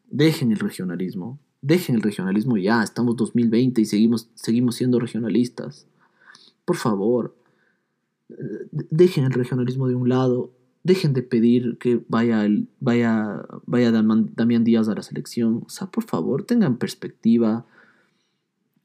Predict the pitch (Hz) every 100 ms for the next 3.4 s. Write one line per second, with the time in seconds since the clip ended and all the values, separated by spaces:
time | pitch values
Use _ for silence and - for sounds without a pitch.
0 | - 151 170 180 156 117 - - 165 151
1 | - - 202 196 202 180 175 139 139 139
2 | 104 107 110 127 127 - 127 120 113 87
3 | 95 113 95